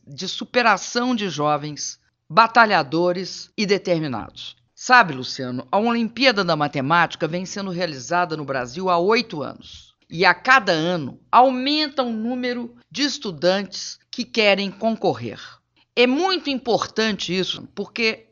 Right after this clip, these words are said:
estimula o aprendizado da matemática, uma matéria que é fundamental para o raciocínio lógico. É necessária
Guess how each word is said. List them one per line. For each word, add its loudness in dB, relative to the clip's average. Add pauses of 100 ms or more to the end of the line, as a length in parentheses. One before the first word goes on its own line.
estimula -2
o 2
aprendizado 2 (160)
da 2
matemática, -2 (100)
uma -4
matéria -2
que -6
é -4
fundamental -2 (100)
para 2
o 0
raciocínio -2
lógico. 0 (320)
É -4
necessária 0